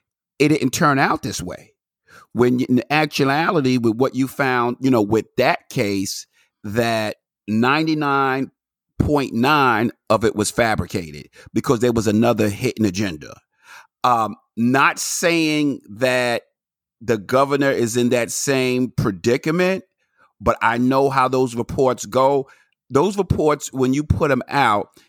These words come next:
they're talking to the people and they are, they are gonna cover the people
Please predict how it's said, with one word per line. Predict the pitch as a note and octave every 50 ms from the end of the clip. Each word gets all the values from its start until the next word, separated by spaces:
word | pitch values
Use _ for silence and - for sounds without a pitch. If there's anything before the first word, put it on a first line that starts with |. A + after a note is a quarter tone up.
| _ _ -
they're | G2+ F#2+ B2 C3+ D3+ E3
talking | E3 - - F#3+ D3+ C#3+ C#3+ - C#3 C3+ B2
to | - C3+
the | A2+ G#2+ G2
people | F2 _ - - - G3 F3+ D#3+ - - A2 G#2+ G2 G2 F#2+ - -
and | A2 G#2+ G#2+
they | A#2 B2 C3+
are, | C3 B2+ F#2 - - - -
they | G2+ A2 A2+ B2+
are | C3
gonna | A#2+ C#3 C3+ B2
cover | G#2+ - - - - D#3+ D#3+ D#3+
the | C#3 B2 A#2
people | - - - F#3+ E3+ D3 - B2 G#2+ G#2+ G2